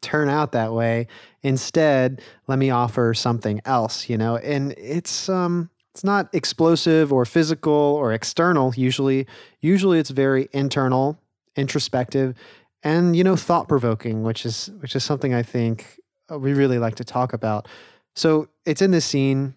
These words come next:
where Maggie sort of offers her, um,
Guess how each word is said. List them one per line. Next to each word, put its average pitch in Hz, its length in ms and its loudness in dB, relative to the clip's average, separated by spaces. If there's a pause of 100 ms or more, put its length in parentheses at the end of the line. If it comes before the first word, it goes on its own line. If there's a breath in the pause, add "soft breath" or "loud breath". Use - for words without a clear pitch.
(100)
where 131 240 0
Maggie 131 360 0
sort 120 240 0
of 120 160 -2
offers 117 440 -2
her, 123 580 0 (800 loud breath)
um, 131 640 0